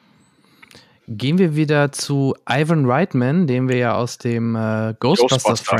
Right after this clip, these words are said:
Speaker 1: Franchise kennen.
Speaker 2: Mhm.
Speaker 1: Ähm, er hatte auch in diesem Jahr eine lupenreine Komödie hingelegt.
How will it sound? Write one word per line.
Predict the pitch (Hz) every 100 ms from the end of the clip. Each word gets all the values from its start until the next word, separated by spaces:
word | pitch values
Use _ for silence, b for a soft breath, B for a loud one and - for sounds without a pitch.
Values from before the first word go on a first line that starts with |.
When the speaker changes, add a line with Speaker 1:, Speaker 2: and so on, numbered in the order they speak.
| 113
Speaker 1:
Franchise | - 110 110
kennen. | - 117 120 196 -
Speaker 2:
Mhm. | 113 107 156 B B -
Speaker 1:
Ähm, | 117 117 117
er | 120
hatte | 123 - 120 117
auch | 123 139
in | 127
diesem | 180 196
Jahr | 170 151 151
eine | 127 131 127 123 110 -
lupenreine | 135 175 147 123 127 135
Komödie | - 131 135 175 135
hingelegt. | 123 135 135 160 226 -